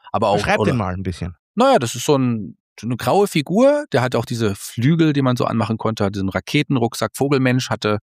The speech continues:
Speaker 1: ähm, ja, so einen ha-, haarigen Oberkörper.
Speaker 2: Eine Brille
Speaker 1: Also
Speaker 2: hatte der auch, ne? So eine
Speaker 1: Ja, das
Speaker 2: Brille. <laughs>
Speaker 1: Ja, ich hab damals gedacht, das wären seine Augen, aber war's natürlich nicht. So sah der in etwa aus. Der war toll, der war super. Wie gesagt, gleicher Körper wie bei Beastman,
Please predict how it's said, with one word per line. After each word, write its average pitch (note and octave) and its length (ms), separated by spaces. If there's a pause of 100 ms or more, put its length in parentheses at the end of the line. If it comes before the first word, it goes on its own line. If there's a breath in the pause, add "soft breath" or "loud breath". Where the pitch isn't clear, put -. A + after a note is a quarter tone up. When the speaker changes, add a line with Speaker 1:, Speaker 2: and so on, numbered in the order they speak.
(460)
Speaker 1:
ähm, F2+ 300 (360)
ja, G2 180
so - 140
einen F2 180
ha-, - 280
haarigen A#2+ 300
Oberkörper. B2 760
Speaker 2:
Eine A2 100
Brille D4+ 200
Speaker 1:
Also F3+ 60
Speaker 2:
hatte C3+ 220
der G#2+ 160
auch, G2 120
ne? F3 160
So D3+ 100
eine C#3+ 140
Speaker 1:
Ja, C#4 180
das E3+ 200
Speaker 2:
Brille. A#2+ 500 (100)
<laughs> - 80
Speaker 1:
Ja, E3 500
ich A2+ 200
hab C3+ 100
damals B2+ 240
gedacht, B2+ 180
das A#2+ 80
wären A2 200
seine G2+ 240
Augen, C#3 460
aber G2 340
war's G2+ 220
natürlich A2 400
nicht. A#2 200 (320)
So A#2 200
sah G#2 260
der G2+ 120
in F#2+ 60
etwa G2+ 280
aus. A2+ 340 (320)
Der A#2 140
war G3 120
toll, F#2 480
der F#2+ 120
war G#2 120
super. F#2 340
Wie F#2+ 80
gesagt, F2 260
gleicher F#2+ 260
Körper G#2+ 300
wie G2 80
bei F2 120
Beastman, A2 420